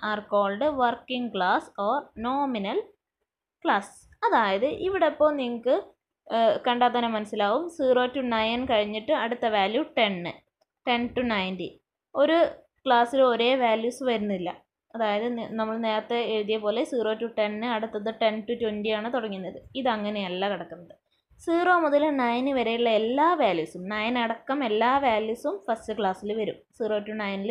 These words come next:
വരും. ടെൻ മുതൽ നയൻറ്റീൻ വരെയുള്ള ടെന്നും വരും, നയൻറ്റീനും വരും, അതിൻ്റെ ഉള്ളിലുള്ള എല്ലാ വാല്യൂസും ആ ക്ലാസ്സിൽ വരും. അപ്പോൾ ഇങ്ങനെയുള്ള മെത്തേഡ് ഇൻക്ലൂസീവ് മെത്തേഡ് എന്നാ പറയാം.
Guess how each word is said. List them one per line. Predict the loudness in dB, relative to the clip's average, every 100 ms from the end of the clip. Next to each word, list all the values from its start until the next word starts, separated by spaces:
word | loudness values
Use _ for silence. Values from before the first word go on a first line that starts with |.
| -2
വരും. | -2 -6 _ _ _ _ -20 -4 0
ടെൻ | 2 0 0
മുതൽ | 2 2 2 0
നയൻറ്റീൻ | -2 -2 -2 0 2
വരെയുള്ള | 2 0 -2 -4
ടെന്നും | -4 -4 -2 -2 2
വരും, | 0 0 -6 _ -6
നയൻറ്റീനും | -2 -2 0 -2 -2 -2
വരും, | -2 -4 -4
അതിൻ്റെ | -2 0
ഉള്ളിലുള്ള | 0 -2 -2 -2 -2
എല്ലാ | -2 0
വാല്യൂസും | 2 2 -2 -4 -4 -4 -6
ആ | -4
ക്ലാസ്സിൽ | 0 -2 -4 -10 -10
വരും. | -12 -14 _ _ _ _ _
അപ്പോൾ | -6 -4 -4 -4
ഇങ്ങനെയുള്ള | -2 0 2 2 0
മെത്തേഡ് | -2 -2 0 0 0
ഇൻക്ലൂസീവ് | -2 0 2 2 0 -2 -2
മെത്തേഡ് | -2 -2 0 0
എന്നാ | -2 -4
പറയാം. | -4 -6